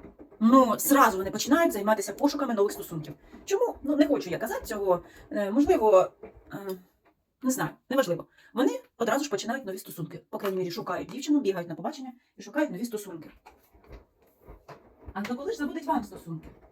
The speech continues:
А заводить стосунки треба, треба дати час собі змінитися,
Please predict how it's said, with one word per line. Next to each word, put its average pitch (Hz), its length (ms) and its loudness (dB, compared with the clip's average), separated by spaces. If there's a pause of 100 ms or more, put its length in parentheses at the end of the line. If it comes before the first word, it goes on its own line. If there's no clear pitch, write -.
(840)
А 214 100 -2
заводить 339 300 -2
стосунки - 380 -12
треба, - 220 -10 (240)
треба 226 200 0
дати 208 200 -2
час - 420 -6
собі 196 280 -8
змінитися, 190 500 -4